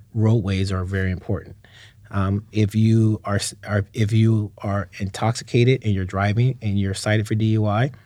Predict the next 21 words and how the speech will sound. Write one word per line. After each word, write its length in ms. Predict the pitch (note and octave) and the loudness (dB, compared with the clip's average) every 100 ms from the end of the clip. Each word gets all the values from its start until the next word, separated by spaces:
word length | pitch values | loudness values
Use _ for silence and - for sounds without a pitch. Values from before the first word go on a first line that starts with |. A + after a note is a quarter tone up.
| - - - _ | -20 -20 -20 _
and 420 | A2+ G2+ G2+ G2+ G2 | -2 0 2 2 2
you 120 | G#2+ | 2
haven't 300 | A2 A2 G2+ | 0 0 0
been 140 | G#2+ | 2
involved 340 | G#2 G#2 G2+ G#2 | 2 0 -2 -2
in 80 | E2 | -4
an 40 | |
accident, 440 | F2+ A2 B2+ C3 - | -4 -6 -4 -4 -2
I 120 | G2+ | -2
think 200 | B2 B2+ | 0 0
that 200 | B2 - | -2 -2
might 200 | B2+ B2+ | -2 -2
be 100 | C#3 | -2
a 40 | B2 | 0
blessing. 400 | B2+ C#3 - - - - - _ - - _ _ - _ - - - - _ _ _ _ - _ | 0 0 -6 -10 -14 -20 -20 _ -20 -20 _ _ -20 _ -20 -20 -20 -20 _ _ _ _ -20 _
If 400 | E3 F3+ - - - - | 4 6 2 -10 -16 -4
you're 220 | A2+ A2+ | 2 2
unfortunate 640 | A2 - G2+ - G#2 G#2+ - - - - _ _ - | 2 0 -2 0 0 -2 -6 -20 -20 -20 _ _ 0
enough 400 | G#2+ G2 G#2 - - _ - _ - | 2 2 -2 -8 -20 _ -20 _ -4
to 600 | B2+ A2 G#2 G2+ G2+ - - _ _ - | 2 4 4 2 -2 -6 -16 _ _ -10
drive 540 | G2 A2 A#2 F2 G#2 | -4 -2 0 -2 -4